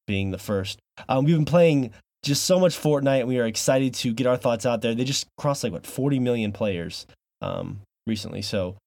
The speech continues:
uh, Morgan and Shay, uh, have been dealing with both sides of the side quest coin as they discuss a bit more Gravity Rush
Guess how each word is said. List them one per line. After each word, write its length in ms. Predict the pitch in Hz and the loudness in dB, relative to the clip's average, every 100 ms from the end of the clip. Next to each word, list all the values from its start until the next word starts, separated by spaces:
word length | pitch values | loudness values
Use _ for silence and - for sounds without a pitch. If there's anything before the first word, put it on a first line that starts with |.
| _ - | _ -2
uh, 360 | 127 131 127 | 0 2 2
Morgan 460 | 127 151 220 226 220 | 2 2 4 2 2
and 300 | - 165 147 | 2 2 2
Shay, 600 | - - 185 214 285 302 _ _ _ - | 0 4 6 6 4 -2 _ _ _ -2
uh, 120 | 127 | 2
have 160 | 147 | 2
been 140 | 147 139 | 2 2
dealing 240 | 156 165 | 4 4
with 160 | 143 104 - | 4 0 -2
both 240 | 175 208 220 | 4 4 4
sides 560 | - 185 185 196 175 | 2 2 6 4 4
of 220 | - 151 139 | 2 0 2
the 80 | 143 | 0
side 400 | - 185 226 180 | 2 2 2 0
quest 380 | 156 139 - | 2 2 0
coin 440 | - 185 170 127 190 | -2 2 2 2 0
as 200 | 131 117 | -2 0
they 100 | 139 | -2
discuss 400 | 131 - 151 - | -2 0 -2 0
a 40 | |
bit 140 | 139 143 | -4 0
more 160 | 131 | 0
Gravity 400 | 123 151 156 156 | 4 4 4 4
Rush 380 | 147 156 156 - | 4 4 4 0